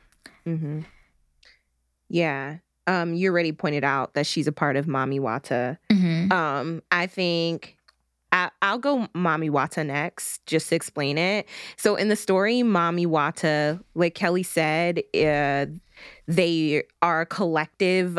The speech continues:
Speaker 1: of young da-, of seven daughters who work for Umoja. So, um, and their jobs are to save souls from the sea. So what we didn't say is that this book takes place in, like, the fourteen hundreds,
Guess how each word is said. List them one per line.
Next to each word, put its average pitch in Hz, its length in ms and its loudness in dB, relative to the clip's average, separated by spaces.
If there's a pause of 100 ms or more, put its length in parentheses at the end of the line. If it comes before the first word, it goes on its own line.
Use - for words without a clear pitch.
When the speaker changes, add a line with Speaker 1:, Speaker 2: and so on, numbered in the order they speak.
Speaker 1:
of 151 220 0
young 151 380 0
da-, 143 160 0 (100)
of 143 180 -2
seven 165 500 -2
daughters 156 680 0
who 156 260 0
work 143 380 0
for 143 480 0
Umoja. 156 720 0 (380)
So, 151 1040 2
um, 147 440 0
and 165 180 0
their 160 200 2
jobs 147 680 0
are 143 140 2
to - 140 -4
save 151 360 0
souls 143 380 0
from 143 140 -2
the 135 80 2
sea. - 420 -2
So - 200 2
what 170 140 0
we 170 100 -4
didn't 202 280 0
say 156 200 2
is 156 100 0
that 143 180 -2
this 165 140 0
book - 260 -2
takes 160 220 -2
place 147 480 0 (280)
in, 170 120 2
like, 156 160 -2
the 175 60 -6
fourteen 156 540 -2
hundreds, 170 720 0